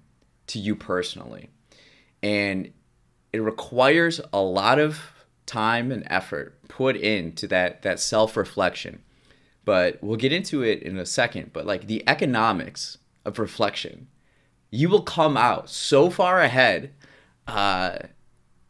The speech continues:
if you do these things that people are often afraid to do or don't make time to do, because it is tough. It is really tough. But the alternative is that you live a life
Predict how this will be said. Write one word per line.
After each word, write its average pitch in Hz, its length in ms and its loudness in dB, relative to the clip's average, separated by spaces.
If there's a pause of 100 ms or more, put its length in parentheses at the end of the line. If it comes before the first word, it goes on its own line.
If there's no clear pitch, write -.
if 123 180 -4
you 151 120 -2
do 156 340 2
these 156 300 0
things 127 320 2
that 101 180 0
people 113 260 -4
are 104 140 2
often 101 420 -2
afraid 120 440 0
to 120 100 -8
do 90 540 -2 (1000)
or 92 520 2
don't 107 280 0
make 120 220 -2
time 107 340 -2
to 107 140 -8
do, 80 520 -4 (280)
because 170 260 6
it 165 80 4
is 165 160 4
tough. - 380 0 (420)
It 117 140 -2
is 131 200 8
really 127 200 4
tough. 87 340 -6 (280)
But 127 120 6
the 135 120 6
alternative 127 880 4 (100)
is 104 140 -2
that 113 200 6
you 110 220 -4
live 135 640 0
a 110 80 0
life 104 560 2